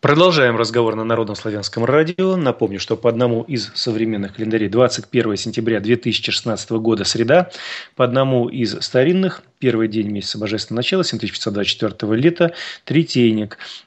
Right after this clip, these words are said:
и Новолетие, с чем я и поздравляю всех, кто отмечает этот прекрасный, светлый праздник начала нового лета. Самосовершенствование человека в социуме, то есть в обществе, насколько я понимаю, если по-русски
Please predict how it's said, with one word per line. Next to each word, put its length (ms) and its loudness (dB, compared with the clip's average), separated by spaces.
и 280 2
Новолетие, 880 2
с 20 -4
чем 240 0
я 120 2
и 20 -2
поздравляю 520 -2
всех, 300 2
кто 300 0
отмечает 600 0
этот 340 -6
прекрасный, 520 0
светлый 560 0
праздник 400 2
начала 360 0
нового 320 2
лета. 320 -2
Самосовершенствование 920 2
человека 580 2
в 80 -6
социуме, 560 0
то 180 2
есть 200 -2
в 80 0
обществе, 340 0
насколько 360 2
я 40 2
понимаю, 380 2
если 100 -2
по-русски 640 0